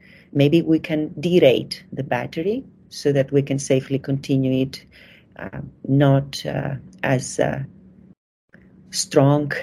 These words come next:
<laughs> uh, use it as strongly as before, but, but less, uh, you know, be, be gentle, let's say, as, as they age.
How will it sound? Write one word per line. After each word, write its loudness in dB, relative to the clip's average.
<laughs> -14
uh, 0
use 6
it 2
as 2
strongly 0
as -4
before, 2
but, -6
but 4
less, -6
uh, -6
you 4
know, 4
be, -2
be 4
gentle, 4
let's -6
say, -6
as, -2
as 0
they -2
age. -4